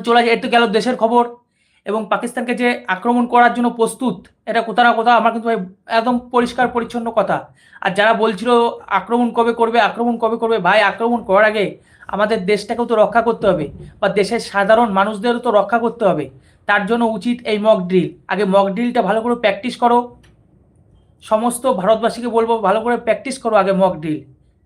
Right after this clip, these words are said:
তারপরে ভাই আমাদের দেশ কিন্তু যুদ্ধে যাচ্ছে, এবং যুদ্ধে যাবে, কালকে কিন্তু মক ড্রিলের ডেট, আর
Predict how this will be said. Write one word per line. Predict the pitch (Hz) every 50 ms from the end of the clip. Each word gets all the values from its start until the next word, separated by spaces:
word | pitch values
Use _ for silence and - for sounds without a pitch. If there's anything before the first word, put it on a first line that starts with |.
| _ _ _ _ _ _ _ _ _ _ _ _ _ _ _ _ -
তারপরে | 202 208 208 196 226 233 233 233
ভাই | 226 233 233 220
আমাদের | 214 226 208 226 196 175 214
দেশ | 220 214 - -
কিন্তু | 233 214 185 180 175 175 - _ _ - 175
যুদ্ধে | 190 196 185 - 214 202
যাচ্ছে, | 190 170 - - - - 139 - - - 220
এবং | 240 247 240 247 - - _ _ _ _ _ -
যুদ্ধে | 165 226 196 185 262 269 262
যাবে, | 247 254 262 269 277 269 269 -
কালকে | 226 220 220 226 254 240
কিন্তু | 247 240 247 220
মক | 226 220 214 196
ড্রিলের | 240 240 240 240 185 180
ডেট, | 233 247 247 - - - _ _ _ _ _ -
আর | 202